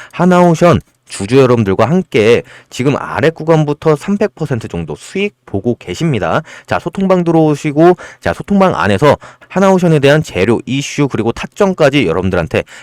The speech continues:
정확히 대응 전략 실시간으로도 알려드리고 있습니다. 그러니까 여러분들도 이 소통방 들어오셔서 자,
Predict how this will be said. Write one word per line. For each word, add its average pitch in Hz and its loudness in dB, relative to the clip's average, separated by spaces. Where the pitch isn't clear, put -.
정확히 156 0
대응 104 -2
전략 85 -4
실시간으로도 170 0
알려드리고 98 -2
있습니다. 98 0
그러니까 113 -2
여러분들도 98 -4
이 104 -10
소통방 180 -4
들어오셔서 92 -4
자, - -16